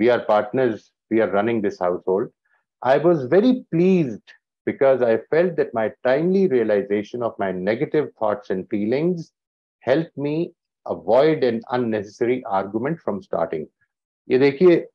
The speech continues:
ये है जो आपकी journal entry है। अ, आप इसको अपने लिहाज से जब सोचेंगे कि आज जो कुछ हुआ उसमें where you controlled yourself, जिधर आप realize कर गए कि अगर मैंने ये बात की तो इससे क्या नताइज निकल सकते हैं, when you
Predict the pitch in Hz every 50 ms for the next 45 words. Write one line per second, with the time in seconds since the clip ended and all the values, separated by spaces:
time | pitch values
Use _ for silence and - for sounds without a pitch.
0 | _ _ _ _ _ 127 120 107 113 147 180 185 165 170 170 170 165 170 - -
1 | 135 127 127 127 - - 151 117 110 107 107 107 104 98 95 90 82 - 98 90
2 | 82 76 - - _ _ _ _ _ _ _ _ _ _ _ - - 87 87 87
3 | 87 85 85 82 - - _ _ _ _ _ _ _ _ _ _ _ _ _ -
4 | - 117 123 160 151 151 143 - - 160 160 156 156 - - - - 151 165 165
5 | 151 139 127 110 110 117 117 113 - 135 123 127 117 - - 117 113 110 - 139
6 | 131 120 117 117 113 - - 113 - - 107 104 110 110 110 120 120 113 - 127
7 | 117 - - 110 113 113 117 110 117 120 113 - _ 113 120 120 120 113 - _
8 | _ _ _ _ _ _ _ _ _ - 98 120 131 139 135 131 139 135 131 -
9 | 127 120 113 - - 135 139 143 143 131 131 123 113 113 - 117 107 104 107 95
10 | _ _ _ - 113 113 123 113 - 104 104 107 104 - 95 95 92 90 101 113
11 | 120 107 - - 113 101 92 110 110 104 101 - 110 - - 110 98 110 117 107
12 | 113 113 113 117 117 120 101 101 98 101 107 - _ _ 127 123 117 131 120 131
13 | 131 - - _ - 139 135 135 135 - _ _ _ _ _ _ _ - 139 139
14 | 143 127 117 - - 117 120 131 135 123 117 117 113 - 113 113 - 113 110 -
15 | _ - 120 123 123 120 113 117 120 123 117 123 123